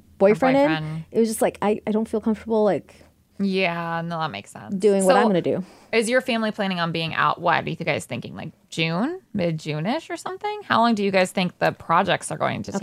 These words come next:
Speaker 1: Okay, so if this ends, like, at the, they say, like, it maybe, funny enough, it might actually close a day or two before my two-year anniversary in my house.
Speaker 2: Oh, that's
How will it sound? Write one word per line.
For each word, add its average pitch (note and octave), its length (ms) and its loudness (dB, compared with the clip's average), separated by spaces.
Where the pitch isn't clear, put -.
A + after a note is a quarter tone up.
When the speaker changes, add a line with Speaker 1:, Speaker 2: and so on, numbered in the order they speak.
Speaker 1:
Okay, - 200 0
so G#3+ 200 2
if G3+ 120 0
this E4+ 220 2
ends, E4 300 2
like, A#3+ 220 4
at G#3+ 160 -2
the, F#3+ 400 4
they A3 120 4
say, C#4+ 300 2
like, D4 160 0
it A#3+ 60 0
maybe, A3+ 580 2
funny D4 300 2
enough, F3+ 320 4
it G#3 160 4
might F#3+ 260 2
actually G#3+ 360 2
close G3 460 4
a E3 100 0
day F#3 180 4
or G3 100 4
two G3 200 2
before F3 460 2
my E3+ 120 2
two-year F3+ 300 4
anniversary E3 420 2
in D#3 80 4
my D3 160 4
house. - 460 -2
Speaker 2:
Oh, A4 440 8
that's - 120 -12